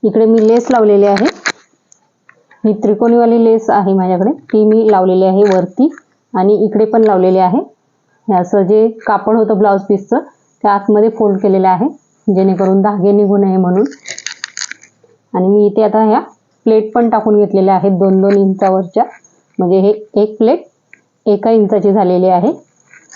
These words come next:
हे बरोबर मी इकडे आणि इकडे पाच सहा इंच अंतर सोडून दिलेले आहे, हे बरोबर होतं एवढं. मी आता दोन्ही प्लेट ह्या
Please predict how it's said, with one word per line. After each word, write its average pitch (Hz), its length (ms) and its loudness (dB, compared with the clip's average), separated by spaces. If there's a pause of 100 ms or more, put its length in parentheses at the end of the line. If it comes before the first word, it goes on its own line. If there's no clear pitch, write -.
(680)
हे 202 140 0
बरोबर 202 360 2
मी 226 220 2 (1000)
इकडे 214 340 0
आणि 214 280 2
इकडे 214 240 0
पाच 226 300 -4
सहा 226 100 0
इंच 208 260 0
अंतर 208 440 0
सोडून 214 640 0
दिलेले 180 320 0
आहे, 180 260 0 (1600)
हे 208 60 2
बरोबर 202 420 2
होतं 233 380 -2 (260)
एवढं. 180 240 0 (640)
मी 196 180 -2
आता 190 180 -2
दोन्ही 190 340 2
प्लेट 202 340 0
ह्या 202 120 0